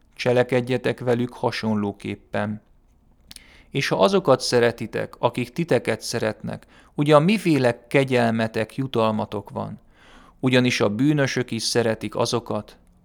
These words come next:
akik szeretik őket. És ugyanis, ha azokkal cselekszetek jót, akik jót cselekszenek veletek,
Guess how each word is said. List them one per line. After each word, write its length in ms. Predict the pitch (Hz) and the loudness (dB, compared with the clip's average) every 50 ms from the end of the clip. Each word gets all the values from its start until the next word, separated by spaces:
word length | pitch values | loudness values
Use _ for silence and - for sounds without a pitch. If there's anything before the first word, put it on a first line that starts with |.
| _ _ | _ _
akik 300 | - 113 110 - 110 104 | -12 -12 -8 -8 -8 -8
szeretik 600 | - - - 120 117 110 101 - - 101 - - | -6 -4 -4 -2 -2 -4 -6 -8 -10 -14 -14 -12
őket. 520 | 107 104 95 92 - 101 101 98 - - _ _ _ _ _ _ _ _ _ _ _ _ _ _ _ _ _ _ _ _ _ _ _ _ _ - - _ _ - - _ _ _ _ _ _ _ _ _ _ _ _ _ _ _ _ _ | -12 -12 -12 -12 -14 -14 -14 -14 -16 -20 _ _ _ _ _ _ _ _ _ _ _ _ _ _ _ _ _ _ _ _ _ _ _ _ _ -20 -20 _ _ -20 -20 _ _ _ _ _ _ _ _ _ _ _ _ _ _ _ _ _
És 300 | - 123 120 120 - - | -6 -4 -4 -4 -6 -6
ugyanis, 640 | - 139 139 139 131 131 127 120 - - - - - _ _ _ _ _ _ _ _ _ _ _ | -4 -4 -2 0 -2 -2 -2 -4 -6 -8 -10 -14 -16 _ _ _ _ _ _ _ _ _ _ _
ha 180 | - - - 120 | -10 -4 -4 2
azokkal 720 | - 143 160 151 151 147 135 - - - 120 113 113 113 | 4 4 4 6 4 0 0 -2 -4 0 2 2 2 0
cselekszetek 920 | - - - 131 120 117 110 107 - - - 117 110 - 117 107 - - - | -2 -6 -4 -2 0 0 0 0 -2 -4 -6 -6 -4 -4 -4 -6 -6 -6 -6
jót, 420 | 117 110 110 110 107 - - - _ _ - _ _ _ _ | -4 -4 -4 -4 -8 -12 -16 -20 _ _ -20 _ _ _ _
akik 460 | 123 117 - - 113 110 - - - - | -2 -2 -2 -4 -6 -8 -8 -12 -14 -8
jót 360 | - 120 123 127 135 135 - | -4 -2 0 0 0 -2 -4
cselekszenek 720 | - - 127 117 117 113 - - - 117 110 107 104 101 - | -4 -2 0 0 0 -2 -2 -6 -6 -4 -2 -2 -4 -4 -4
veletek, 640 | 117 117 117 117 117 113 - 117 110 - - | -2 -2 0 0 -2 -4 -4 -8 -8 -8 -12